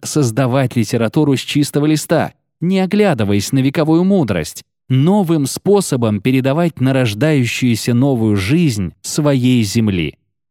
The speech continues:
В случае Андерсона такой землей был Средний Запад Соединенных Штатов, а новой жизнью —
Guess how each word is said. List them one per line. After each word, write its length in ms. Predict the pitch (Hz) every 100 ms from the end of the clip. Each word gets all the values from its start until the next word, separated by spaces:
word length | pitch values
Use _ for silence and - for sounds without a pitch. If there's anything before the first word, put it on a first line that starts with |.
| _ _ _
В 60 | -
случае 480 | 165 143 - 110 -
Андерсона 680 | 185 196 180 - 156 151 - -
такой 320 | 180 254 220
землей 460 | 127 110 135 202
был 320 | 131 131 156 -
Средний 640 | - 127 143 180 127 117
Запад 420 | 98 123 139 127
Соединенных 640 | - 127 104 107 98 90 120
Штатов, 440 | - 180 107 76 - _ _ _ _
а 160 | 117 113
новой 460 | 104 139 214 196 139
жизнью — 560 | 113 104 87 80 -